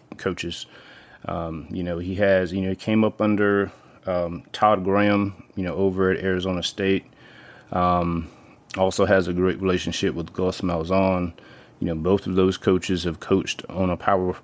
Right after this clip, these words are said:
Power Five level, you know, especially Malzahn being at Auburn before leaving,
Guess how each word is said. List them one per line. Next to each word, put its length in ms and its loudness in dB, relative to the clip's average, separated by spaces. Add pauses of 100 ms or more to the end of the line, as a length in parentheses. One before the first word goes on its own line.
Power 280 2
Five 260 2
level, 480 0
you 60 -6
know, 300 -6 (200)
especially 420 0
Malzahn 520 2
being 180 0
at 160 -4
Auburn 460 2
before 580 -2 (160)
leaving, 480 -2